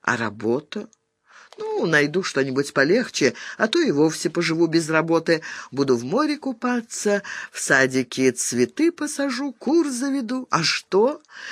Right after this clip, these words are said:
Стирать буду, белье вешать, голубое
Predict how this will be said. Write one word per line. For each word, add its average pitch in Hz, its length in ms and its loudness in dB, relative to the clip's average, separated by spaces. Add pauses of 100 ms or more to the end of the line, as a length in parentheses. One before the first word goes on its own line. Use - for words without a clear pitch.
(140)
Стирать 320 800 4
буду, 254 340 0
белье 170 520 -2
вешать, 226 960 -4
голубое 123 920 4